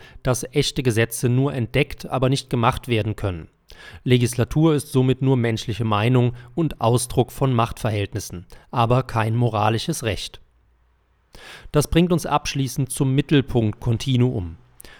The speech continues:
Auf der linken Seite steht das Kollektiv im Mittelpunkt aller Politik, auf der rechten Seite das Individuum. Während linke Politik versucht, mittels Fürsprache für die Interessen bestimmter,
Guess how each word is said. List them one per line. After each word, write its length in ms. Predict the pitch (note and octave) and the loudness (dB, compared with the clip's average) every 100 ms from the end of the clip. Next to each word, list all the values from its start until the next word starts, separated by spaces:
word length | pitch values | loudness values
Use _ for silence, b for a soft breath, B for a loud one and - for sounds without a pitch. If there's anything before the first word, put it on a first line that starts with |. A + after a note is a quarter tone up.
| B | B
Auf 140 | C#3 - | -2 4
der 160 | C#3+ | 4
linken 320 | D3 E3+ F#3 | 6 2 0
Seite 340 | A2 A2 G#2 B2 | 0 2 2 0
steht 240 | - B2+ | -2 -2
das 160 | B2 - | -2 0
Kollektiv 720 | C3 A#2 A2 - D#3+ E3+ - | 2 2 0 -2 -2 -2 -6
im 160 | - D3+ | -2 2
Mittelpunkt 540 | C3 C#3 B2 C3+ C3 | 4 2 2 0 -2
aller 200 | A2+ A2 | -4 -2
Politik, 580 | - C#3 C#3+ - A#2+ - - _ - | -2 -2 -2 -2 -4 -6 -20 _ -4
auf 140 | D3+ | 0
der 140 | - A#2+ | 2 2
rechten 280 | A2+ - | 2 0
Seite 380 | A#2 G#2 F2+ B2 | 0 2 0 0
das 160 | A#2+ - | -2 -2
Individuum. 680 | D3+ C3+ A#2+ B2 A2 F2 - _ B B B B - | -2 -2 -2 0 -2 -4 -12 _ B B B B 0
Während 360 | A#2+ A#2 A2 | 4 6 4
linke 260 | A#2 B2+ D3 | 4 2 2
Politik 460 | - B2 B2 E3 - | 2 0 2 0 2
versucht, 420 | C#3+ A#2+ D3 - | 0 2 2 0
mittels 300 | C3+ C3 - | 2 0 0
Fürsprache 640 | - E3 - - A2 G#2+ | 0 0 0 0 0 0
für 160 | A#2+ C3 | -2 -4
die 120 | B2 | -2
Interessen 460 | C3 A#2 C3 - C3 | -4 -2 -2 0 -2
bestimmter, 560 | B2 - C#3+ D3 C3+ | -2 0 0 4 2